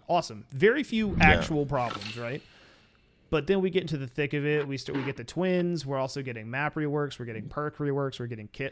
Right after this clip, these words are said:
Speaker 1: killer rebalances. We're getting animation changes. We're getting, uh, do you think that the team is just juggling too much,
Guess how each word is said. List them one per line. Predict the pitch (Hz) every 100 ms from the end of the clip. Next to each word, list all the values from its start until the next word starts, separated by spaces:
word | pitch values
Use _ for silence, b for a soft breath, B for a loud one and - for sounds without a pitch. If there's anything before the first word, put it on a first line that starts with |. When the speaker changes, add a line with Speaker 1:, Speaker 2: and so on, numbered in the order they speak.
| -
Speaker 1:
killer | - 151 151
rebalances. | 139 127 120 123 123 123 123
We're | 123
getting | 120 110 110
animation | 104 110 151 151 139
changes. | 123 127 127 123 120 120
We're | 117
getting, | 110 107
uh, | 117 180 170 147 127 B B B B - 135
do | 147
you | 175
think | 165 - 240 -
that | 214
the | 165
team | - 165 165 156 131 120 117 -
is | 135 131 123
just | - 143 143 - - - - _ _ _ 135
juggling | 120 151 147 139 143 131 120
too | - 139 127
much, | 107 107 95 - - -